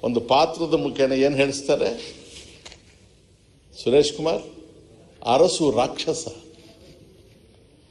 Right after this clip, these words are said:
ಮಂತ್ರಿ ಮೊರೆವ ಹುಲಿ, ಪರಿವಾರ ಹದ್ದು ನೇರವೇ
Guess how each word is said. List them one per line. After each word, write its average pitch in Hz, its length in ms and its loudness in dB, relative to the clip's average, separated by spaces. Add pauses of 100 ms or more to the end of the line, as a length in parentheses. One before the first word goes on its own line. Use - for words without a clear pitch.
(360)
ಮಂತ್ರಿ 160 680 4
ಮೊರೆವ 156 540 6
ಹುಲಿ, 160 680 -8 (1900)
ಪರಿವಾರ 147 460 4 (3250)
ಹದ್ದು - 420 -2
ನೇರವೇ 110 800 -2